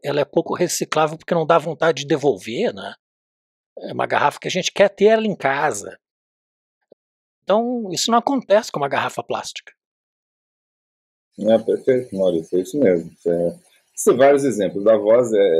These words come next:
Speaker 2: é, você tem toda a razão. Eu, eu já até briguei com a minha esposa que quis trazer a garrafa da Voz. Eu falei, "Poxa, eu trabalho com garrafa, você quer trazer a garrafa?" "Não, essa garrafa é linda",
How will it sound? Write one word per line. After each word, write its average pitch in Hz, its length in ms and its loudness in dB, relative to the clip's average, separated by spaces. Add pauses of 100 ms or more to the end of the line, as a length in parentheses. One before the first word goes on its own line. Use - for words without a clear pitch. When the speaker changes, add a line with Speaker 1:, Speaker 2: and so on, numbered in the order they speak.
(500)
Speaker 2:
é, 85 40 0
você - 140 -6
tem 113 220 0
toda 117 140 6
a 110 100 8
razão. 107 580 4
Eu, 98 460 6
eu 107 80 4
já 117 120 6
até 147 140 6
briguei 147 360 4
com 143 80 6
a - 20 6
minha 131 120 4
esposa 135 440 6
que 131 140 -6
quis 139 280 0
trazer 120 340 6
a 117 40 6
garrafa 117 320 4
da 110 160 10
Voz. 120 320 6
Eu 139 60 -4
falei, - 140 -6
"Poxa, 185 260 2
eu 151 160 0
trabalho 170 440 4
com 160 140 -4
garrafa, 143 500 6
você 143 140 -2
quer 156 160 4
trazer 143 540 4
a 147 40 6
garrafa?" 139 400 0
"Não, 160 280 4
essa 156 120 -12
garrafa 160 320 2
é 160 40 -2
linda", 139 500 -2